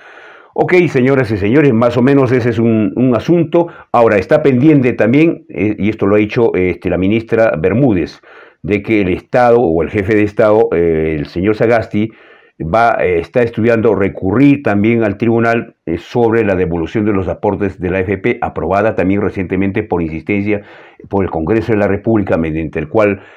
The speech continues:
eh, destina o, eh, aprueba de que se le devuelva a, a los afiliados de las A F Ps cuatro unidades impositivas, algo así como más de diecisiete mil soles.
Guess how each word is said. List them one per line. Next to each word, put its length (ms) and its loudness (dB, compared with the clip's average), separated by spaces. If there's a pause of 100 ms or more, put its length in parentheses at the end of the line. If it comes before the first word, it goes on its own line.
(160)
eh, 640 -4
destina 800 -2
o, 220 -4
eh, 380 -4 (340)
aprueba 640 0
de 180 -2
que 240 0
se 140 -6
le 100 -2
devuelva 480 0
a, 300 0
a 40 -2
los 180 -6
afiliados 600 -2
de 140 0
las 200 -2
A 60 0
F 160 -4
Ps 320 -2 (340)
cuatro 280 0
unidades 340 -2
impositivas, 640 -4
algo 180 -2
así 160 -6
como 240 -2
más 180 -2
de 100 -2
diecisiete 600 -6
mil 160 -4
soles. 340 -10